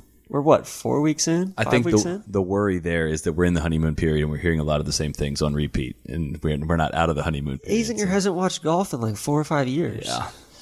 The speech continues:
Speaker 1: Which
Speaker 2: It's,
Speaker 1: he's,
Speaker 2: it's
Speaker 1: he's, he's watching golf again. Let's, let's give him some time to replenish the reservoir.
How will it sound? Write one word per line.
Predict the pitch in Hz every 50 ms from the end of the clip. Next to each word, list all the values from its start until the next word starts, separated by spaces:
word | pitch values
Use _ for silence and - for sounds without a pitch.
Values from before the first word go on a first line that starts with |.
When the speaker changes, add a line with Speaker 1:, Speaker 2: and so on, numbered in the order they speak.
| - - - - _ _
Speaker 1:
Which | - 135
Speaker 2:
It's, | 139 - - - - - _ _
Speaker 1:
he's, | - 131 127
Speaker 2:
it's | 165 160
Speaker 1:
he's, | - 170 190 190 - -
he's | - - 156 185 185
watching | 196 175 185 226 190
golf | 180 180 202 190 -
again. | 139 123 113 104 104 101 101
Let's, | 123 135 - - -
let's | 143 151 151 -
give | - 165 160
him | 160
some | - - 170
time | 151 - 131 127 135 143 143
to | 131 120 113 117 - _ _ -
replenish | 113 113 - - 135 135 131 127 - -
the | -
reservoir. | 117 113 117 113 110 123 113 104 - - - 110 110